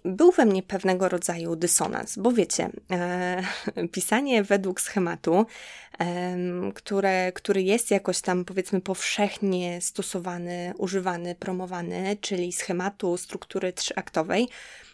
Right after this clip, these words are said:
było dla mnie na początku po prostu odrzucające. To było dla mnie coś takiego, z czym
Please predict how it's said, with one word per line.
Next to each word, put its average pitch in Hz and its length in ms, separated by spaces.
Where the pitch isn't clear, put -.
było 247 220
dla 269 100
mnie 226 140
na 202 80
początku 185 600
po - 140
prostu - 400
odrzucające. 170 800
To 226 140
było 240 220
dla 196 140
mnie 196 160
coś 190 180
takiego, 185 380
z - 140
czym 180 540